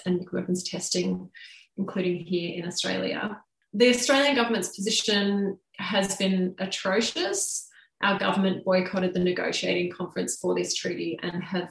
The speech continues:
not yet signed or ratified and have not taken any steps to do so. And this is despite a vast majority of the public wanting that. Polling that we've done,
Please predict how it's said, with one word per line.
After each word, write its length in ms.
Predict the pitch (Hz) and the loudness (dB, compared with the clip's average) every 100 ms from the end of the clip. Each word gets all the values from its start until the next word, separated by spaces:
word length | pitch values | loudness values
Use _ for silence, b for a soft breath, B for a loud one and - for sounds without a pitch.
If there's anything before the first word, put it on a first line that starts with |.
| - | -2
not 320 | 190 180 180 - | 0 0 -2 -2
yet 300 | 185 190 - | 0 0 -4
signed 300 | - 185 180 | -2 0 0
or 100 | 175 | 0
ratified 800 | 202 226 233 226 214 208 208 196 - | 2 2 2 2 4 4 2 0 -2
and 180 | 175 | -4
have 180 | 185 180 | -4 -2
not 200 | 180 - | -2 -2
taken 360 | - 175 - 175 | -6 -8 -6 -4
any 160 | 175 | -4
steps 460 | 180 - - - - | -6 -6 -6 -4 -4
to 100 | 180 | -2
do 220 | 160 156 | -2 -2
so. 380 | - - - 185 B B B B - | -2 -4 -4 -6 B B B B -2
And 120 | 214 | 2
this 160 | 226 226 | 2 0
is 140 | 196 | -2
despite 600 | 196 190 - 165 165 - - - _ _ | -2 -4 -4 -2 -2 -2 -6 -16 _ _
a 220 | 190 185 180 - - _ - | 0 0 -2 -12 -20 _ -10
vast 360 | 185 208 196 208 | 2 2 4 2
majority 540 | 180 - 90 90 92 | -2 0 -2 0 -2
of 140 | - | -4
the 80 | 185 | -8
public 460 | - 185 180 - - - | -8 -6 -2 -4 -6 -6
wanting 460 | 190 202 208 220 220 | -2 0 2 2 2
that. 300 | 269 320 - - - b b _ _ | 2 2 -2 -6 -8 b b _ _
Polling 440 | - 214 208 214 214 | 0 2 4 2 0
that 140 | 185 | 0
we've 220 | 190 180 | -2 -2
done, 500 | 185 185 190 190 185 | 0 2 2 0 -2